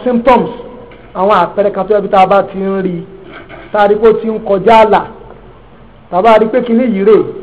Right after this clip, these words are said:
ó ti fẹ́ di abnormal, èyí ó sì tètè máa fura wípé ṣé kò kí n ṣe pé ẹni yìí ti ní mọ́sù shaitan,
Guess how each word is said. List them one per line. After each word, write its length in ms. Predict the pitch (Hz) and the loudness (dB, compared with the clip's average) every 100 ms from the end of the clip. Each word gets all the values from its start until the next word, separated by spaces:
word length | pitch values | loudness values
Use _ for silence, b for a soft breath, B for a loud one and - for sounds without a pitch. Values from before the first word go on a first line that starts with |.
| - | -4
ó 80 | 208 | -2
ti 60 | - | 0
fẹ́ 180 | 220 196 | 0 0
di 100 | 180 | 0
abnormal, 560 | 165 151 190 214 202 - - - - - - - - 165 | 0 0 -2 0 0 -2 -10 -20 -20 -20 -20 -20 -20 -6
èyí 120 | 175 | 0
ó 80 | 247 | 0
sì 100 | 233 | 0
tètè 120 | 180 175 | -2 -2
máa 160 | 185 170 | -4 -4
fura 240 | 180 175 | -2 -2
wípé 240 | 196 214 202 - - - - - - - - - | 0 4 6 6 4 -6 -20 -20 -20 -20 -20 -14
ṣé 80 | 247 | -6
kò 120 | 254 180 | -2 -2
kí 60 | |
n 60 | 190 | -2
ṣe 80 | 185 | -4
pé 120 | 214 | -2
ẹni 100 | 196 | -2
yìí 100 | 202 185 | -4 -6
ti 60 | 190 | -6
ní 80 | |
mọ́sù 400 | 202 208 208 214 | -4 -4 -6 -10
shaitan, 600 | - - 156 151 180 160 | -8 -8 -8 -4 -2 -2